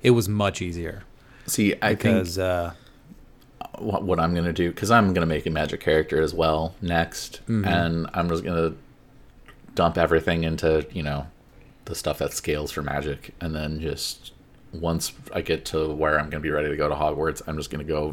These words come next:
Speaker 2: farm and level up Dex or Strength, and have a off, my offhand weapon be a sword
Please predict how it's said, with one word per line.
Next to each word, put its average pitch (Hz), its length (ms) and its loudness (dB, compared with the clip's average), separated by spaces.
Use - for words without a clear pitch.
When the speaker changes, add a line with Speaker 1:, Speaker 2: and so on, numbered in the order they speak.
Speaker 2:
farm 76 540 0
and 71 280 -4
level 73 320 -2
up 85 80 -14
Dex 76 300 -4
or 67 60 -2
Strength, 71 540 -4
and 67 280 -6
have 80 220 4
a 73 400 4
off, 76 340 4
my 73 300 -2
offhand 73 420 4
weapon 73 320 -2
be 73 220 -6
a 71 200 -4
sword 71 380 -2